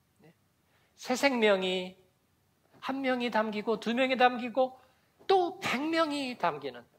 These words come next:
그리스도의 복음을 전할 준비된 일꾼이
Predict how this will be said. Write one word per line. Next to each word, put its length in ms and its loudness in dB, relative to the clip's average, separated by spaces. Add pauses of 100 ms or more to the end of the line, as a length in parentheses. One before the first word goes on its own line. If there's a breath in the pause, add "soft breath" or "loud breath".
(320 soft breath)
그리스도의 920 6
복음을 400 6
전할 560 6
준비된 500 2
일꾼이 600 -2